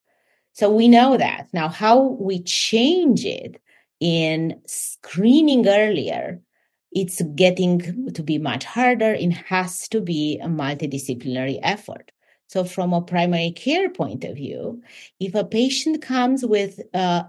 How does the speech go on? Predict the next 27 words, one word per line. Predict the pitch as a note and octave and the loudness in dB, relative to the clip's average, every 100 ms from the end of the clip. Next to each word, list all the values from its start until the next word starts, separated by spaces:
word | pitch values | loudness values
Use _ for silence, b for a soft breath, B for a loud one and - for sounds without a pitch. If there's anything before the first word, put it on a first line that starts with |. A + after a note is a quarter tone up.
| _ _ | _ _
some | - - G3 A3 C4 | -14 -6 -2 0 -2
clinical | - B3+ B3+ B3 A#3+ | 0 2 2 2 -2
features | A#3 A#3+ A#3 B2 G#2 F3 - | -2 -4 -2 -4 -4 -8 -6
that | D#3+ - | -6 -6
corroborating | F#3+ F3+ F#3 A3 A3+ E3+ E3+ D#3+ D3+ B B _ | -2 2 2 2 2 2 -2 -6 -8 B B _
increase | F3+ F3+ - G3 A#3+ D4+ | -4 -2 -4 0 0 2
the | B3 F#3+ | 2 2
risk | E3+ F3 - | 0 -2 -2
of | E3 | -6
having | D#3 - F#3 B3+ F3 A2+ | -6 -6 -2 0 0 -4
Cushing's, | A2 - - A2 - B B A3+ | -10 -10 -10 -12 -14 B B -2
that | A#3+ A#3 | -2 -2
patient | G3 G3 F#3 | -2 -2 -6
has | - D#3 C#3+ - - | -4 -6 -6 -8 -10
to | A#2+ | -8
be | G2+ | -8
screened. | - - A#3 - - _ _ _ _ _ | -12 -6 -6 -4 -10 _ _ _ _ _
Now, | F3 E3 | -2 -2
how | E3+ D#3+ | 0 0
to | - C#3+ | -2 -8
screen | - A#3+ F#4+ G#4 | -4 2 2 4
this | D3+ - | 0 -2
patient | - A#2+ F3+ F3+ | -8 -8 -6 -4
depends | F3 F3+ F3 F3 | -2 0 0 0
on | F3 | 0
patient's | F3 D3+ F3 E3 | 0 0 -2 -4
characteristics. | - D#3+ D#3+ - F#3+ E4+ - - - | -2 -2 -2 -2 -2 -2 -8 -14 -16